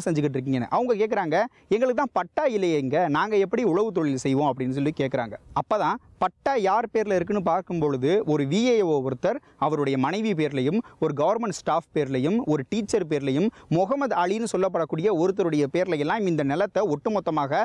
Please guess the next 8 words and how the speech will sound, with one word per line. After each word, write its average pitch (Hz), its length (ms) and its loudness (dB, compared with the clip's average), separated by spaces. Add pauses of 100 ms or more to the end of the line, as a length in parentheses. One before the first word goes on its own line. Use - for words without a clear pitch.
(220)
மாற்றி 208 440 0
எழுதி 190 280 0
கொடுத்துருக்காரு. 156 460 -2
அவங்க 202 360 0
பேர்ல 175 220 -2
தான் 185 160 0
பட்டா 156 320 0
இருந்திருக்குது. 127 360 -4